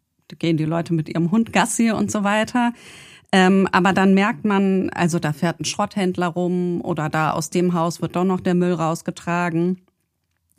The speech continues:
Und dann, je weiter man dann zur Erft kommt oder auch zu diesem Krater, desto schlimmer wird es.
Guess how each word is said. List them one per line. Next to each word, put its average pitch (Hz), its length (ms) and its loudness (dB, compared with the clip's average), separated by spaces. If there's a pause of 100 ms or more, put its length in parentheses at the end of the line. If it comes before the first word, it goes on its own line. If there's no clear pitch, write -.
(140)
Und 165 200 2
dann, 156 380 0
je 170 180 -4
weiter 190 300 2
man 180 240 2
dann 170 260 2
zur - 140 -2
Erft 175 340 0
kommt 247 360 0
oder 165 260 -2
auch 160 140 0
zu - 160 -8
diesem 147 320 -2
Krater, 208 560 -2
desto 165 560 -2
schlimmer 147 480 0
wird 127 240 -4
es. - 260 -8